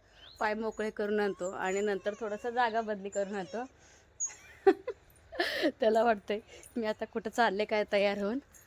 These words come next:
हां, कसं बोलवते दाखवत तुम्हाला. हं, या, या. हं, या म्हटलं की नाही येत. हां, बघा, नुसतं असं नखरं असतंय. तर, अ, लकीला किती थंडी वाजत असेल काय माहीत रात्रभर.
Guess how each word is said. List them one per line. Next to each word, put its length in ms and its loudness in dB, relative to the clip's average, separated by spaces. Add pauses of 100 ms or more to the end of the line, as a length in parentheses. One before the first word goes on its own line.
(140)
हां, 440 6
कसं 220 -2
बोलवते 320 0
दाखवत 360 -2
तुम्हाला. 340 -2 (380)
हं, 180 2
या, 120 6 (920)
या. 140 0 (1400)
हं, 120 6 (160)
या 120 12
म्हटलं 280 6
की 60 4
नाही 220 6
येत. 120 2 (560)
हां, 300 0 (360)
बघा, 240 2 (120)
नुसतं 280 2
असं 240 2
नखरं 260 2
असतंय. 320 0 (1700)
तर, 80 0
अ, 500 6
लकीला 320 2
किती 280 -2
थंडी 240 2
वाजत 320 4
असेल 220 0
काय 180 4
माहीत 240 0
रात्रभर. 440 2